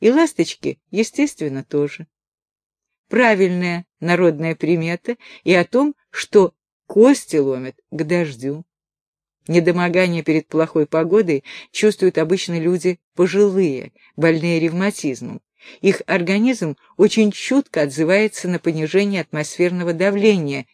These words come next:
перед непогодой. Однако надо заметить, что подобные верные приметы еще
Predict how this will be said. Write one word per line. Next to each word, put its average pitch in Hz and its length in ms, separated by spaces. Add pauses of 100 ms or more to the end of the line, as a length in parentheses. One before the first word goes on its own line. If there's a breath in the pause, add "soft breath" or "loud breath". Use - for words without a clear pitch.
(140)
перед 143 280
непогодой. 147 760 (1700)
Однако 262 380
надо 240 260
заметить, 214 500
что - 260
подобные 160 640
верные 147 400
приметы 180 640 (240 soft breath)
еще 180 380